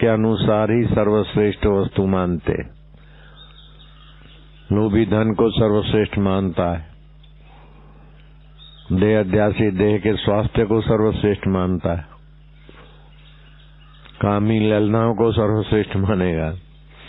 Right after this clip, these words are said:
त्यागी त्याग को सर्वश्रेष्ठ मानेगा, भोगी भोग को। ये सब मान्यता का है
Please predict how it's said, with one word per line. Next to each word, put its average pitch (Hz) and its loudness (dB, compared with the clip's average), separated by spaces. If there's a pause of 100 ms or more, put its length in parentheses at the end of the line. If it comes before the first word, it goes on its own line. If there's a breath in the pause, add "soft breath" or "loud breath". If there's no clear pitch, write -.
(560 loud breath)
त्यागी 101 2
त्याग 104 0
को 113 0
सर्वश्रेष्ठ 110 0
मानेगा, 90 0 (1300 loud breath)
भोगी 101 2
भोग 95 0
को। 104 -2 (1800 loud breath)
ये 101 0
सब 120 4
मान्यता 110 0
का 104 0
है 71 -4